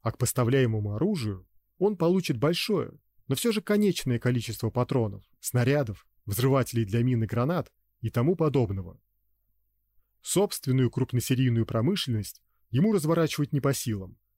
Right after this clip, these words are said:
да и толковая разведка всегда обнаружит такие поползновения раньше, чем процесс войдет в завершающую фазу. Хорошо мир, где это оружие будет использоваться,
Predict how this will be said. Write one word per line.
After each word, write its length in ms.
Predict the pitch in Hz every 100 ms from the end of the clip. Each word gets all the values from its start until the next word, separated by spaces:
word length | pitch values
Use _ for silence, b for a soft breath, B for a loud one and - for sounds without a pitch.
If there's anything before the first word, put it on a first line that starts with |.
| _ _
да 100 | 107
и 60 | 143
толковая 460 | 165 180 208 196
разведка 440 | 208 202 190 - 95
всегда 300 | - 113 120
обнаружит 500 | 101 123 175 113 -
такие 260 | 120 135
поползновения 720 | - - 120 110 127 135 120 131
раньше, 460 | 175 110 - 104 - _ _ _
чем 180 | - 120
процесс 440 | 120 117 180 -
войдет 340 | 117 113 180 135
в 40 |
завершающую 680 | 107 139 131 147 131 127 143
фазу. 440 | - 117 95 90 _ _ _ _ _ _ _ _
Хорошо 480 | - 120 113 240 233
мир, 400 | 185 151 95 - _ -
где 220 | 104 131
это 160 | 120
оружие 320 | 135 151 110 110
будет 280 | 117 110
использоваться, 760 | 107 - 196 165 110 104 - 90